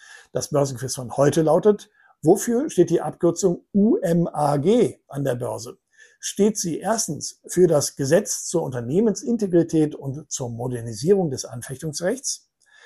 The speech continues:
Oder steht sie zweitens für Unternehmen mit außergewöhnlicher Geschäftsidee, womit beispielsweise junge Start-ups bezeichnet werden? Oder steht sie vielmehr drittens für unlimitierter Marktauftrag global,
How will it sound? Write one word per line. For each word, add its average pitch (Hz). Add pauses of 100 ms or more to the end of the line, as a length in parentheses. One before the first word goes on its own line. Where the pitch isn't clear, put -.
(260)
Oder 285
steht 143
sie 147
zweitens 156
für 135 (220)
Unternehmen 151 (100)
mit 131
außergewöhnlicher 143
Geschäftsidee, 139 (280)
womit 139
beispielsweise 123
junge 139
Start-ups -
bezeichnet 196
werden? 233 (520)
Oder 208
steht 233
sie 214
vielmehr 196
drittens 160
für 143 (260)
unlimitierter 175
Marktauftrag 143 (200)
global, 117